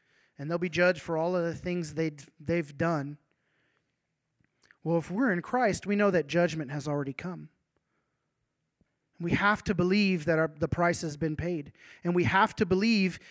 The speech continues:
that on that day when we stand before the throne, we're not saying, "Well, I have or I haven't." That's good and evil. That's works. We have to say, "Hi, Father. I got Jesus on my side. I'm his bride. We're married. He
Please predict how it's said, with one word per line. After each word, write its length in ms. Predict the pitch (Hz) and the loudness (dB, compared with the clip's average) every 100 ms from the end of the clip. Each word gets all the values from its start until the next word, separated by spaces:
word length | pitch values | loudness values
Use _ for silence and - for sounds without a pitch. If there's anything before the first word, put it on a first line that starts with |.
| - | -6
that 200 | 185 165 190 | 0 0 4
on 220 | 226 220 | 4 4
that 240 | 202 170 | 2 4
day 200 | 214 233 190 | 6 8 6
when 120 | 190 | 4
we 140 | 220 | 4
stand 360 | 220 233 220 214 | 2 4 4 4
before 300 | 202 208 190 | 2 4 4
the 120 | 170 | 2
throne, 400 | - 269 226 208 - - | 4 4 6 4 -2 -6
we're 160 | 190 214 | 4 6
not 200 | 226 214 | 6 4
saying, 520 | - 226 214 202 185 - - | 2 4 4 2 -2 -10 -2
"Well, 160 | 196 202 | 2 4
I 80 | |
have 320 | 185 208 208 190 | 4 6 4 4
or 140 | 180 | 2
I 60 | 165 | 2
haven't." 560 | 208 220 156 151 - - | 2 2 0 -6 -10 -10
That's 320 | 151 170 233 - | -4 -2 0 -2
good 220 | 175 196 | 2 2
and 120 | 180 | 2
evil. 460 | 226 220 156 131 _ - - | 0 0 -4 -10 _ -20 -4
That's 320 | 170 254 214 | 0 0 0
works. 560 | 165 165 226 175 - - _ - | -4 2 4 2 -4 -12 _ -16
We 180 | - 214 | -2 2
have 200 | 233 208 | 4 2
to 80 | 214 | 2
say, 420 | 196 226 208 190 - - _ _ _ | 2 6 6 4 -2 -20 _ _ _
"Hi, 180 | 240 277 | 2 2
Father. 500 | - 247 247 240 - - - _ - _ _ _ _ _ _ _ _ _ _ | 4 6 8 6 2 -12 -20 _ -20 _ _ _ _ _ _ _ _ _ _
I 80 | 147 | -4
got 220 | 156 175 - - | 2 2 0 -10
Jesus 420 | 147 190 165 135 | -2 -2 -2 -4
on 120 | 151 | -4
my 100 | 143 | -4
side. 300 | 127 147 139 | -4 -4 -2
I'm 80 | 156 | 0
his 80 | 175 | -2
bride. 480 | 170 196 214 220 196 - _ _ _ _ _ _ _ _ _ _ - | 2 2 4 2 -2 -16 _ _ _ _ _ _ _ _ _ _ -4
We're 140 | 170 | 0
married. 400 | 185 175 175 175 | 2 4 2 0
He 260 | 156 185 175 | -4 -10 -10